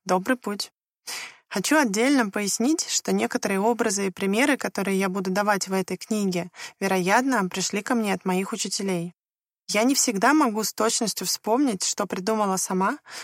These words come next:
а что с благодарностью взяла у них и несу вам. Если бы помнила, с радостью указала бы авторство каждого. Поэтому я расскажу в благодарностях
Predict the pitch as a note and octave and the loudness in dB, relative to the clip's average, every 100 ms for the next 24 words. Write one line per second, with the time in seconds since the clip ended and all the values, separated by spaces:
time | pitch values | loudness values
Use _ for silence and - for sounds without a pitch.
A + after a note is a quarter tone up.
0 | - F#3 - - B3 B3+ G#3+ G3 F#3+ A3 | -4 -2 -2 2 2 2 -2 0 0 2
1 | A#3+ - F#3+ - G3 G3 F#3 F#3 C#4+ - | 0 0 -2 -2 2 2 4 2 0 -4
2 | G3 F#3+ F3+ A#3+ G3+ F#3+ E3+ F3 _ _ | -2 0 0 -2 2 2 2 -4 _ _
3 | _ _ _ - C4 D4 A#3 G#3 B3 D4+ | _ _ _ -2 0 2 0 2 4 6
4 | D4 A3 F#3+ F3 - A3 C#4 C4 A3+ G3+ | 4 4 0 -2 2 2 2 -2 -4 -4
5 | G3+ G3 A#3+ A3+ G3 G#3 - G#3 - G3 | -2 2 2 4 2 2 2 -4 -4 -4
6 | - G3 F3+ - F3 E3+ E3+ _ _ _ | 2 2 2 -2 -6 -6 -12 _ _ _
7 | _ G#3+ G3+ G#3 C4+ C4+ G3+ F3+ - F#3+ | _ 2 4 2 2 2 2 0 -2 2
8 | A3 A3+ - G3 A3+ B3+ A3 G3 F#3+ A3 | 2 2 -2 0 0 0 -2 -2 2 4
9 | A#3+ G#3 F#3 - F3+ | 4 0 -2 -4 -8